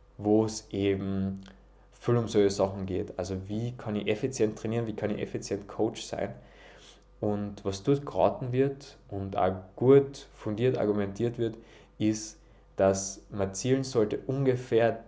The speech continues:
drei Viertel der Aktionen der trainierenden Person sollten erfolgreich sein.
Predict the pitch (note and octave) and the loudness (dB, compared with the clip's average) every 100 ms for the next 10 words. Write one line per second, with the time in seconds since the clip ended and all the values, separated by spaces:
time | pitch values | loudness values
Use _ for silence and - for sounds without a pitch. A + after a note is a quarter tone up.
0 | - G#2+ G2 A2+ A2+ - - A2+ - G2 | -6 4 6 6 2 -6 0 0 0 2
1 | G2 - G2 - - G2 F#2+ F#2 G2 - | 2 2 -4 -8 -2 -2 0 -4 -8 -14
2 | - - - G2 G2 G#2 G#2+ A#2 A2 G#2+ | -20 -20 -2 -2 -2 -6 -2 0 -2 0
3 | F#2+ F#2+ G2 G2 G2+ - G#2 G2 E2+ - | -2 0 -2 -2 -4 -4 -4 -2 -6 -6
4 | G2 - - - - | -6 -6 -10 -10 -12